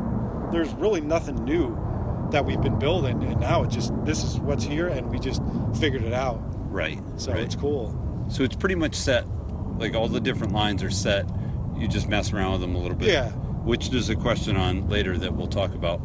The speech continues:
Speaker 2: But you've been adding on the,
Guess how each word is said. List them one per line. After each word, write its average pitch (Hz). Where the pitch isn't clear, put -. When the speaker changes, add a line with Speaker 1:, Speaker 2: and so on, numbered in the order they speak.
Speaker 2:
But 104
you've 107
been 98
adding 117
on 101
the, 90